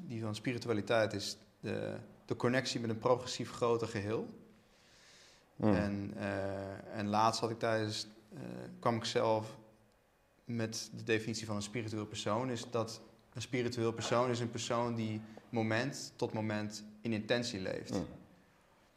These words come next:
Speaker 2: Mooi.
Speaker 1: Dus, ehm, ja, wat jij bijvoorbeeld nu aangeeft, ja, het gevoel is gewoon in principe, dat is, ja, we zijn vibratie, we zijn trilling en we ervaren het leven door gevoel, door te voelen. Anders ben je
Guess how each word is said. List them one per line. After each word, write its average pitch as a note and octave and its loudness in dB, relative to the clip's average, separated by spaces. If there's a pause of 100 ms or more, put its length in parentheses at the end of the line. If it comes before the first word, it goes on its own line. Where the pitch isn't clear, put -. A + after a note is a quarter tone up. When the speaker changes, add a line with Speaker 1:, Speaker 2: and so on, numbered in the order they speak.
(240)
Speaker 2:
Mooi. A2+ 8 (500)
Speaker 1:
Dus, - -4 (540)
ehm, G2 -4 (720)
ja, A#2+ 4
wat G#2 2
jij G#2+ 4
bijvoorbeeld G#2 -2
nu G#2 0
aangeeft, A2 0
ja, A2 -4 (100)
het A#2 2
gevoel C3 8
is A#2+ 4
gewoon A#2+ 2
in A#2+ 2
principe, B2 0 (800)
dat B2 6
is, A#2+ 0
ja, A#2+ 2 (260)
we B2 6
zijn B2 6
vibratie, G#2+ 4
we G#2 0
zijn A2 4
trilling G2 0
en G2 -4
we G2+ 0
ervaren G#2 6
het G#2 0
leven G#2+ 2
door G2+ -2
gevoel, G#2+ -6
door A2 0
te A2 -4
voelen. G#2 -4 (600)
Anders A2 0
ben A2 6
je G#2 8